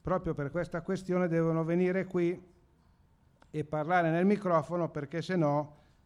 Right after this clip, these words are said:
non si s-, mm, non si sentirebbe per la registrazione.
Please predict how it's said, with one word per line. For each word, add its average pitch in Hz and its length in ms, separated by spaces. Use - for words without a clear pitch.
non 160 260
si 160 180
s-, - 160
mm, 139 680
non 160 160
si 165 160
sentirebbe 156 840
per 143 180
la 139 140
registrazione. 117 1000